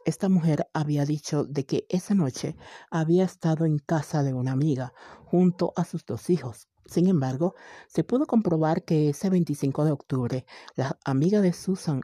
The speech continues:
no se encontraba en su hogar y que ella y Susan no habían acordado ninguna reunión.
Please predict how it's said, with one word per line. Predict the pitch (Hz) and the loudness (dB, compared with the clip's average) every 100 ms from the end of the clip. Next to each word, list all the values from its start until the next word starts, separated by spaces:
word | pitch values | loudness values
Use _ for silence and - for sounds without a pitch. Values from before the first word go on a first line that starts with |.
| - | -2
no | 139 151 196 | 0 2 0
se | - | -2
encontraba | 156 139 135 139 139 | -2 -2 0 0 0
en | 135 131 | 0 -2
su | - | -4
hogar | 127 131 131 - - - - | -4 -4 -6 -8 -16 -20 -6
y | - 160 | -2 -2
que | 135 | 0
ella | 131 156 160 123 127 _ _ _ | 0 2 0 -4 -10 _ _ _
y | 123 | -6
Susan | - 214 156 110 170 | -2 -2 -4 -8 -8
no | 147 196 | -2 0
habían | 214 190 214 143 | 2 2 2 2
acordado | 139 143 139 139 131 127 | 0 -4 -2 -2 -2 -2
ninguna | 123 117 117 117 | -4 -4 -2 -2
reunión. | 120 123 117 104 113 | -2 -4 -2 -4 -6